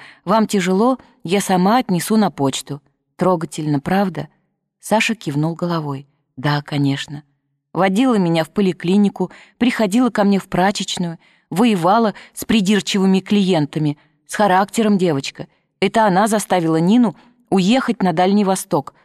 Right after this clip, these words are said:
а то бы Нину арестовали". Нину? Представь себе, такая правоверная была.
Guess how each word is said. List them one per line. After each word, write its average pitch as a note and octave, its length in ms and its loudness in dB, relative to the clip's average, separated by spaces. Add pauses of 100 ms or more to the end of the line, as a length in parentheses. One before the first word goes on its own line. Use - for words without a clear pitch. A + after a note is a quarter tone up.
(100)
а C#3+ 120 -2
то B3 180 0
бы A3+ 120 2
Нину G3+ 460 2 (160)
арестовали". D#3+ 800 -2 (380)
Нину? D3+ 580 0 (560)
Представь F#3 560 -2
себе, F3 320 -6 (400)
такая G#3 460 0 (260)
правоверная A3 760 2
была. E3+ 300 -2